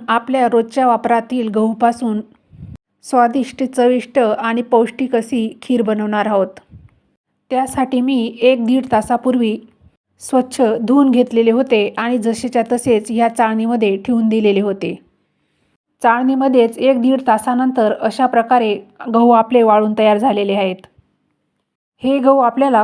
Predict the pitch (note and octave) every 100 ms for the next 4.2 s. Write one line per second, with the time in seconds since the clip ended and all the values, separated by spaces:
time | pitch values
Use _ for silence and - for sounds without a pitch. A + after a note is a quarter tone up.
0 | A3 C4+ A#3 A3+ A3 B3+ A#3 G#3+ G#3 G3+
1 | G#3 G#3 G3+ F3+ - - B3+ - C4 C4
2 | A3+ B3+ B3+ A3+ A3 - A3+ A3+ B3+ B3+
3 | B3 A3+ A3 A#3 A#3 A3+ A3+ G3+ G3+ F#3
4 | F#3 F3+